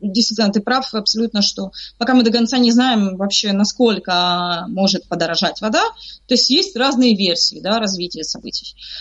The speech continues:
А что касается экономии, то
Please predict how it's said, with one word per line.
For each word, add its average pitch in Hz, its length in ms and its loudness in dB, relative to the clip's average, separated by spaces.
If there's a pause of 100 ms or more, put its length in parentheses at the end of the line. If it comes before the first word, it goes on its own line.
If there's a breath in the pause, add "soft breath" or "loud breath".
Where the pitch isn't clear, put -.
(140 loud breath)
А 220 160 0
что 330 220 0
касается 294 460 0
экономии, 285 640 2 (340)
то 214 920 4